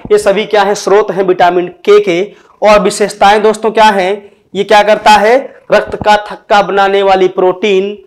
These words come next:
प्रोथ्राम्बिन के निर्माण में सहायक विटामिन है। तो विटामिन के से इतने सारे concept आपकी परीक्षा में बन सकते हैं। आइए हम आगे बढ़ते हैं, हमारा एक points और है। और दोस्तों, ये points कौन सा है?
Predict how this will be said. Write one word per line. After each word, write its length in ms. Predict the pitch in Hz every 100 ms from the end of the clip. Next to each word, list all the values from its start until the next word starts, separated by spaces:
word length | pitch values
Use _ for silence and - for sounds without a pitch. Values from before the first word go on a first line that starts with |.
| _ _ -
प्रोथ्राम्बिन 640 | 202 208 196 196 202 254 269
के 100 | 240
निर्माण 460 | 214 208 196 190 196
में 180 | 190 226
सहायक 460 | - 208 151 165 160
विटामिन 480 | 143 131 151 220 247 _ _ _
है। 200 | - 113 - _ _ _ _ _ _ _ _ - - 196
तो 60 |
विटामिन 380 | 202 220 226 233
के 180 | 226 233
से 160 | 233 240
इतने 220 | 226 220
सारे 260 | 214 202 202
concept 440 | 185 185 214 190
आपकी 220 | 180 -
परीक्षा 320 | 190 170 - 170
में 140 | 202
बन 120 | 151 135
सकते 300 | 117 - 117
हैं। 180 | 107 - _ _ _ _
आइए 280 | - 220 277
हम 160 | 311 285
आगे 240 | 247 269
बढ़ते 260 | 285 277 285
हैं, 100 | 277
हमारा 240 | 269 262 254
एक 220 | 254 262 269
points 340 | 247 247 -
और 180 | 233 240
है। 440 | 233 190 226 - - - -
और 300 | 240 247 254
दोस्तों, 280 | 254 254 269
ये 60 | 262
points 340 | 247 254 254
कौन 200 | 240 240
सा 120 | 240
है? 440 | 247 233 226 285